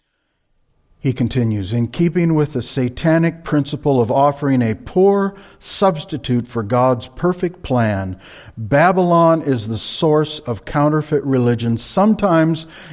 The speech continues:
in the form of pseudo-Christianity,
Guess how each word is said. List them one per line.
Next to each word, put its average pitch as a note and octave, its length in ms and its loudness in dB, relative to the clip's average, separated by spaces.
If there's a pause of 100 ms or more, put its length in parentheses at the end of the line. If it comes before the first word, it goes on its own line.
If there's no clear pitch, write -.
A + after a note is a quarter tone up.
(100)
in C#3+ 160 4
the C#3 80 4
form C#3+ 360 2
of A#2 140 0
pseudo-Christianity, D#3 1500 0